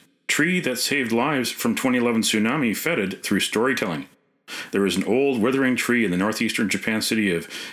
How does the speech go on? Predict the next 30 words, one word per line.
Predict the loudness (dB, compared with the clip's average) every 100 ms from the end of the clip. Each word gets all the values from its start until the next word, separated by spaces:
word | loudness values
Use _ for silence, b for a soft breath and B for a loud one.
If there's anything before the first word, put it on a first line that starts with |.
| B
Kesenuma | -2 0 2 2 0 -4 -16 B B
that | -4 -2
remains | 0 2 0 -2
standing | -2 0 0 0
nearly | 0 0
thirteen | 0 -2 -2 0 2
years | 2 0
after | -2 -2 0
miraculously | 0 0 0 -2 -2 0 0
saving | 0 0 0
the | 0
lives | 2 0 0 -2
of | -2
eight | -2 0
residents | 0 0 0 -2
after | -4 -4 -4
they | -4
climbed | -4 -2 0 0
its | -2
branches | -2 -2 0 -2
to | -2 -2
escape | 0 -2 0
an | -2
impending | -2 -2 0 0
tsunami | 0 0 0 -2 -4 B B B
following | B -4 0 2 0
the |
March | 0 0 0 -2
twenty | -2 0
eleven | 0 0 -2